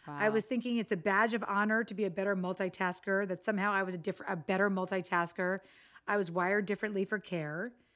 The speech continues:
Speaker 2: Mm.
Speaker 1: all complete bullshit.
Speaker 2: Mm.
Speaker 1: And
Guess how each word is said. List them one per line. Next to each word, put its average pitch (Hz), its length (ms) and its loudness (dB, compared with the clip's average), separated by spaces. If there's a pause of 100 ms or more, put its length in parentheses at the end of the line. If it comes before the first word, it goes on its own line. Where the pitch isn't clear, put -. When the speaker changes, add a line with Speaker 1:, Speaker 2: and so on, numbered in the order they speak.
(140)
Speaker 2:
Mm. 185 160 -6
Speaker 1:
all 196 460 0
complete 196 360 -2
bullshit. 170 520 -4 (340)
Speaker 2:
Mm. 233 320 -4
Speaker 1:
And 233 460 4